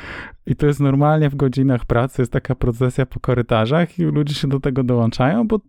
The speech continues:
to jest bardzo taki fajny, świecki wręcz, e, zwyczaj, mimo że ma, takie ma korzenie chrześcijańskie. E, tak samo, e, świętowaliśmy z Hindusami wtedy, kiedy oni mieli święto i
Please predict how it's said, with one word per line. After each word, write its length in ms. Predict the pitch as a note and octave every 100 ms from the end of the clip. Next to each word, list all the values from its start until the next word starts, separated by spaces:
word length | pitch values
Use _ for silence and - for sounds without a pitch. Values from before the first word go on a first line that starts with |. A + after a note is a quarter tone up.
| -
to 100 | F3+
jest 140 | D#3+
bardzo 300 | D3+ D3+ D3+
taki 200 | D3 C3+
fajny, 560 | - B2+ B2 A#2 A#2 A#2 D3 F3 G#3 A3+ _ _ -
świecki 580 | - - C#3 - - G#2
wręcz, 420 | G2+ G2+ G2 - - - - - -
e, 280 | B2+ A2+ A2 B2+
zwyczaj, 500 | A2+ A2+ A2+ - G#2+
mimo 280 | G#2+ G#2+
że 140 | G#2+ A2
ma, 140 | G#2+ - -
takie 280 | A2+ -
ma 240 | G#2+ G#2+ A2
korzenie 400 | - A2+ G#2+ G#2+
chrześcijańskie. 800 | - - B2 G#2 G2+ - - - - - - - - -
E, 340 | - A2+ G#2+ G#2+
tak 180 | A#2+ -
samo, 580 | A#2+ A#2+ A#2 A#2 A#2+ G#2 A#2+ A2+ A2+
e, 60 |
świętowaliśmy 760 | G#2+ - A2+ A#2+ A#2 A2+ A2+ B2
z 60 | -
Hindusami 540 | B2 A#2 A2+ A#2+ A#2
wtedy, 280 | - A2+ A#2+
kiedy 240 | A#2+ A#2+
oni 220 | B2 A#2+
mieli 260 | A2 G#2+ G#2
święto 520 | - A2 A2 - A#2
i 200 | A2 A2